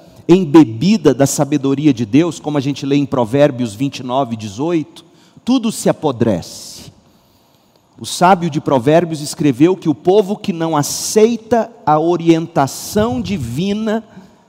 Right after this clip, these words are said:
se corrompe, mas quem obedece à lei é feliz.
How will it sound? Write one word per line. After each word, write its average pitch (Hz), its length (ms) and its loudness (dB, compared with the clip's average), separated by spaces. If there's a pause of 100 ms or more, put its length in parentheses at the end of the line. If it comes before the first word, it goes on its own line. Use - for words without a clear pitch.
(120)
se - 320 -12
corrompe, 123 640 -6 (640)
mas 120 300 -4
quem 226 320 2
obedece 175 580 0
à 143 60 0
lei 151 500 -2 (760)
é 127 80 0
feliz. - 1080 -8